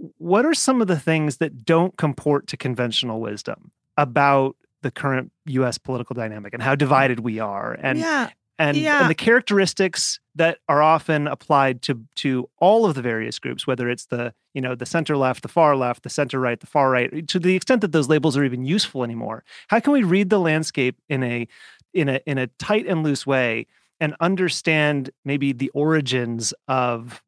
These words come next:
Speaker 1: some of these culture wars?
Speaker 2: Yeah, I think this is such a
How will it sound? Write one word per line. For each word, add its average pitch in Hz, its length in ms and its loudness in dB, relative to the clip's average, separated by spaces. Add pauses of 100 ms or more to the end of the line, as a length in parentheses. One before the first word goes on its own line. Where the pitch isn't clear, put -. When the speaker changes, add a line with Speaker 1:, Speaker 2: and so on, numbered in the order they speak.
(140)
Speaker 1:
some 151 320 0
of 135 100 0
these 123 220 -2
culture - 360 -4
wars? - 420 -10 (760)
Speaker 2:
Yeah, 165 360 -2 (140)
I 226 120 -2
think 277 220 -4
this 226 180 -4
is 196 120 -4
such 208 240 -4
a 165 200 -4